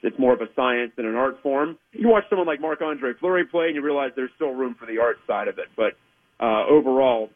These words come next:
uh, the, the scientists are winning when it comes to, uh, when it comes to goaltenders in the N H L. And,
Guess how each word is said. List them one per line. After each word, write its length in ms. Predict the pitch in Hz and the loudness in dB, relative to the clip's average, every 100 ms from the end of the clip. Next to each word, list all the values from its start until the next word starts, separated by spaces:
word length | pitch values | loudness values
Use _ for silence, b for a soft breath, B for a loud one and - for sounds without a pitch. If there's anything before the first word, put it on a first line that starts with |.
| _ | _
uh, 380 | - 95 73 - - | -10 -8 -6 -8 -10
the, 140 | 113 135 | -4 -2
the 80 | 135 | 2
scientists 520 | 180 170 151 - 139 143 | 4 4 2 0 -2 -2
are 100 | 123 | 0
winning 320 | 139 120 107 _ | 0 -2 -6 _
when 140 | - 131 | -2 0
it 120 | 113 | 2
comes 260 | 135 131 127 - | 0 0 -4 -2
to, 260 | 123 113 | 0 2
uh, 180 | 110 107 - | 0 -2 -4
when 80 | 139 | -8
it 40 | 135 | -4
comes 180 | 123 | -4
to 60 | 110 | 0
goaltenders 500 | 117 117 123 117 113 | 2 2 0 -2 0
in 80 | 110 | -2
the 100 | 113 | 0
N 100 | 113 | 0
H 220 | 107 - | -2 0
L. 280 | 117 123 127 | 2 4 4
And, 140 | 113 | 2